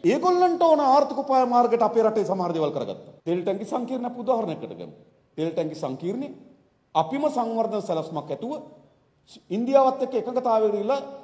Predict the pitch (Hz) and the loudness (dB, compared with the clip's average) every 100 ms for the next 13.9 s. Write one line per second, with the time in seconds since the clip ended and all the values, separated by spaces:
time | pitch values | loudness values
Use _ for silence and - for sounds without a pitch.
0 | - _ 185 220 240 214 214 214 208 208 | -20 _ -2 2 2 2 0 -2 2 0
1 | 196 202 202 220 294 311 339 294 - - | 0 -2 -4 -4 -6 2 2 2 -6 -16
2 | - _ _ _ 156 208 185 180 165 170 | -20 _ _ _ -6 -2 -2 -2 -4 -4
3 | 160 156 156 - 151 151 151 135 139 131 | -2 -6 -6 -8 -8 -6 -8 -8 -10 -10
4 | 127 120 120 147 254 285 - - _ _ | -10 -10 -10 -8 -8 -8 -12 -20 _ _
5 | 175 180 160 165 147 131 127 117 - 165 | -6 -4 -6 -4 -4 -2 -4 -6 -6 -6
6 | 277 - - - _ 156 180 165 185 165 | -6 -8 -18 -20 _ -8 -6 -6 -4 -2
7 | 156 160 160 147 156 156 143 135 131 127 | -4 -6 -6 -6 -8 -6 -6 -6 -6 -6
8 | 110 - 127 202 233 262 269 277 277 - | -8 -10 -10 -6 -6 -6 -6 -8 -10 -20
9 | - - 170 190 175 165 147 143 127 127 | -12 -4 -2 0 0 -2 -6 -6 -10 -8
10 | 120 120 175 277 - - - - 185 220 | -6 -4 -4 -8 -12 -20 -12 -10 -6 -4
11 | 226 233 214 - 175 165 156 156 147 139 | -2 0 0 -2 -2 -2 -2 -6 -8 -10
12 | 131 196 294 302 311 349 240 135 - - | -10 -6 -6 -6 -2 0 0 -2 -12 -20
13 | - _ 180 208 277 320 320 320 | -20 _ 2 4 4 0 4 4